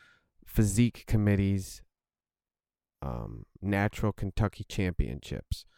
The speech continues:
Uh, so there was bodybuilding, physique, figure contest, bikini contest, all that kinda cool stuff going on. Also on the main stage away from the arm wrestling. That was cool to ha-,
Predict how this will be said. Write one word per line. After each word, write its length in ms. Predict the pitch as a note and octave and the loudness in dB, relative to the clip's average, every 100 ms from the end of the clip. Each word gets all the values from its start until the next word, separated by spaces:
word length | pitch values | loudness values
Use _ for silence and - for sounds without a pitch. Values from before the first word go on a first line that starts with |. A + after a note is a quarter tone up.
| - - - _ _ | -20 -20 -20 _ _
Uh, 180 | - G1+ | -14 -12
so 200 | - A2 | -6 -2
there 100 | G2 | -2
was 120 | G2 | -2
bodybuilding, 920 | F#2+ F#2 F#2+ G2+ F#2+ G#2+ G#2 G2+ G#2 G2+ | -2 0 0 0 0 0 0 -2 -2 -2
physique, 580 | G2+ F#2 G2 G#2 G#2 | -4 -4 -2 -2 -2
figure 440 | - - G#2 G2 G2 | -4 0 -2 0 -4
contest, 640 | - G#2 G2+ - G2 G2 - | -2 0 0 -2 -4 -4 -4
bikini 480 | - - G2+ G#2 - | -6 -4 -4 -4 -6
contest, 600 | G2+ G2+ G2+ G#2 G2+ F#2+ | -6 -4 -4 -4 -6 -4
all 160 | G2+ | -4
that 200 | G2+ G2 | -4 -6
kinda 260 | - G2+ F#2+ | -6 -6 -6
cool 260 | - G2+ G2 | -6 -10 -10
stuff 360 | - F#2 E2+ | -6 -8 -6
going 240 | - G2 F#2+ | -4 -2 -2
on. 300 | G2 G2 G2 - _ - - _ _ - | -2 -4 -8 -16 _ -20 -20 _ _ -6
Also 720 | F#2 F#2 - G2 F#2 F2+ - | -4 -4 -4 -4 -4 -6 -10
on 300 | - F2+ F#2 | -6 -4 -2
the 200 | F2 E2+ E2 | -2 -4 -6
main 380 | F#2 G2 F#2+ F#2+ | -2 0 0 -2
stage 520 | - F2 F2+ F2 - | -2 0 0 -2 -2
away 260 | - F#2 F#2 | 0 2 2
from 460 | F2 F2+ F2 E2+ F2 | 0 0 2 2 0
the 80 | - | 0
arm 240 | G#2 G2 | 0 2
wrestling. 460 | E2 D2 C#2 C2+ F2+ _ - - - - | 0 -4 -10 -12 -14 _ -20 -20 -14 0
That 160 | D3 | 4
was 140 | F#3 F3 | 4 2
cool 300 | - D#3 C#3+ | 2 2 6
to 80 | C3+ | 4
ha-, 180 | B2+ | 2